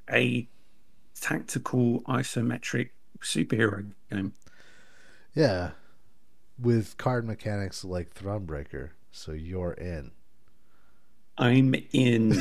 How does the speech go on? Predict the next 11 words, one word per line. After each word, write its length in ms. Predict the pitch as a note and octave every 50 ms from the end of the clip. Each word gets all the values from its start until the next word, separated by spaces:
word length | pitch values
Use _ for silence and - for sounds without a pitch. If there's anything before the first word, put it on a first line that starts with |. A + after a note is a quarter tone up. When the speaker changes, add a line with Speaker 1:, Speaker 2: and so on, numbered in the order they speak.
| F2+ - - G5+ G#5 - A5+
Speaker 2:
<laughs> 320 | - G5+ A5 A#5+ - -
Speaker 1:
I 40 | -
still 420 | - - - - - C#3+ C3+ C#3
can't 260 | C3+ - B2+ A#2+ A#2+
believe 560 | A#2+ A#2+ A#2+ A2+ A2+ A2 G#2 G#2+ - - - -
none 360 | B2+ A#2 A#2 A#2 A2 A2 A2
of 120 | A2 G#2+ -
you 120 | - B2+
like 220 | A2+ A2 G#2 G#2+
Thronebreaker, 520 | - - A#2 G#2+ G#2+ G2+ G#2+ G2+ G2 G2 -
you 140 | A#2+ G#2+